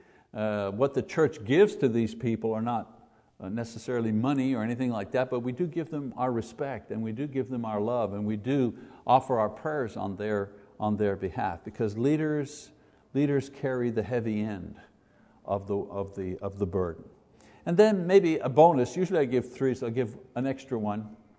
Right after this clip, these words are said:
Number four, do all you can and leave all the rest to God. You know, Jacob gave a great example of a living and working faith. He, he used all of his available resources to influence the outcome,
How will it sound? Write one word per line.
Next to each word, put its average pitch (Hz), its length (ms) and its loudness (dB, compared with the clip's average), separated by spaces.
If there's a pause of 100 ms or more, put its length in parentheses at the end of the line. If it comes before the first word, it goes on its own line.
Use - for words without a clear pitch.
(640)
Number 135 260 0
four, 131 500 4 (320)
do 196 240 6
all 214 160 8
you 165 80 6
can 113 680 -2 (480)
and 110 160 0
leave 135 260 4
all 117 160 6
the 113 100 2
rest 101 320 0
to 104 80 -2
God. 80 360 -10 (800)
You 151 80 -2
know, 143 160 8
Jacob 160 840 4
gave 147 480 6
a 113 80 2
great 147 400 4
example 139 720 2
of 113 160 2
a 104 100 6
living 151 580 4
and 110 200 -2
working 131 480 2
faith. - 340 -4 (800)
He, 165 300 4
he 160 180 0
used 156 480 4
all 175 340 10
of 175 80 4
his 175 160 4
available 160 500 4
resources 151 760 4
to 131 160 0
influence 151 600 0
the 120 180 2
outcome, 147 580 0